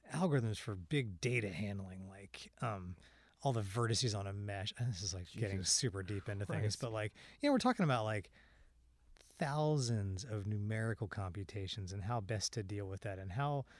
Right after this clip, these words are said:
Speaker 1: to pass that information around to somebody else that might need it. And, um, that's a huge thing because not only, you know, when you talk about visual effects production, you're talking about, um, just huge amounts of data,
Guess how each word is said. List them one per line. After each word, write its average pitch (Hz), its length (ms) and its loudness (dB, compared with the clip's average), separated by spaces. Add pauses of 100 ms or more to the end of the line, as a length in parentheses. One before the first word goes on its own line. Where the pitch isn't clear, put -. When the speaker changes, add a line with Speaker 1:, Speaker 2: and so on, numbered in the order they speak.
(140)
Speaker 1:
to - 120 0
pass 139 480 4
that 104 180 0
information 101 540 -4
around 107 360 -2
to 98 60 -4
somebody 104 380 0
else 110 180 -4
that 127 100 -4
might 117 140 -4
need 127 180 0
it. 95 100 -8 (760)
And, 127 180 8
um, 113 360 4
that's - 160 4
a 190 40 8
huge 143 680 2
thing 113 280 -2
because 131 320 6 (380)
not 233 180 6
only, 143 240 4 (320)
you 151 80 0
know, 113 260 0 (800)
when 170 180 0
you 226 60 4
talk 220 160 2
about 127 180 2
visual 117 280 0
effects 104 240 -6
production, 110 520 -2
you're 113 120 -2
talking 180 300 -2
about, 98 420 -4 (1160)
um, 104 420 -2 (580)
just - 240 -2
huge 180 300 -2
amounts 127 320 -2
of 104 100 -6
data, 101 260 -2